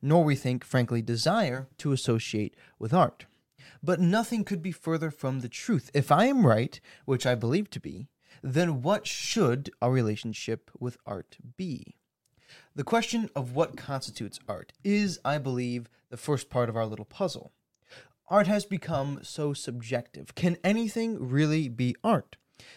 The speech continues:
The answer to that question is a definitive no. By definition, art requires skill and intent with a connotation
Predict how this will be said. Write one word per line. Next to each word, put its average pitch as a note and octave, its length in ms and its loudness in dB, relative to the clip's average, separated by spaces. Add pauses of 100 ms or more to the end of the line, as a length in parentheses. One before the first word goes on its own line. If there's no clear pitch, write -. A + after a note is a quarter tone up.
(240)
The C3 120 0
answer D3 220 -2
to B2 60 -2
that D#3+ 200 0
question A#2 500 -6 (340)
is E3 440 4
a B2+ 80 -4
definitive A#2+ 760 -8
no. - 360 -16 (400)
By C#3+ 280 8
definition, C#3+ 800 0 (180)
art C#3 260 0
requires A#2 800 -2
skill F#3+ 720 0
and C#3 200 -2
intent A#2 520 -2 (260)
with A3+ 600 2
a C3 80 -2
connotation C#3 840 -6